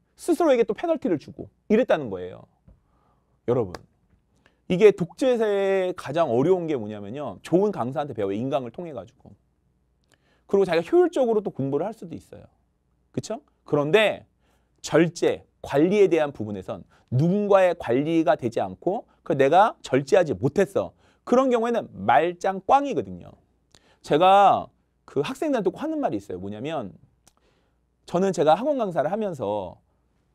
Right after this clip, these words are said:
어, "나 때문에 성적이 많이 올랐어. 나 때문에 좋은 대학에 갔어." 이런 개념보다는 나 김동영과 공부한 세 시간보다, 나랑 공부한 세 시간보다,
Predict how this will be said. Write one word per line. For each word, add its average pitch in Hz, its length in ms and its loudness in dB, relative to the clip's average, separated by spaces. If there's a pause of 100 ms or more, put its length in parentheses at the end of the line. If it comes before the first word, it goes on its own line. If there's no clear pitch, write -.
(140)
어, 113 140 -4
"나 - 120 -6
때문에 208 400 2
성적이 294 240 -6
많이 254 240 2
올랐어. 170 720 4 (480)
나 - 100 -6
때문에 220 440 6
좋은 302 440 8
대학에 381 220 8
갔어." 220 380 0 (500)
이런 220 320 8
개념보다는 139 920 -2 (500)
나 143 200 8
김동영과 139 1040 2
공부한 151 460 0
세 269 220 -8
시간보다, 131 600 -6
나랑 127 240 2
공부한 117 320 -2
세 220 140 -6
시간보다, 113 640 -6